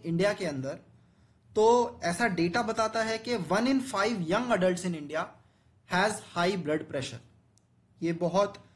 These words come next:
डराने वाला data है, जो कि कहता है कि पांच में से एक young adult India के अंदर हाई blood pressure की problem से जूझ रहा है। अगर आपको हाई blood pressure है तो आपको और बहुत सारी metabolic problems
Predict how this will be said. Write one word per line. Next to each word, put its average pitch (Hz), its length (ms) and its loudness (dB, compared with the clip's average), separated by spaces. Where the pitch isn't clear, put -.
डराने 165 460 2
वाला 214 600 0
data 165 280 -2
है, 185 380 -4
जो 156 100 -8
कि 185 160 -8
कहता 170 260 -2
है 175 100 -2
कि 185 120 -6
पांच 208 440 -2
में 226 100 -6
से 233 160 -2
एक 233 420 -2
young 196 320 0
adult 185 420 0
India 160 260 -2
के 160 140 -8
अंदर 143 320 -4
हाई 226 400 2
blood 214 300 0
pressure 196 280 -2
की 196 120 -8
problem 160 400 -4
से 185 160 -4
जूझ 156 260 0
रहा 123 240 -2
है। 110 140 -10
अगर 190 160 4
आपको 220 260 2
हाई 202 340 4
blood 233 300 0
pressure 214 300 -2
है 196 200 0
तो 202 120 -4
आपको 196 320 0
और 196 360 2
बहुत 190 300 0
सारी 196 200 -2
metabolic 180 480 -6
problems 165 400 -6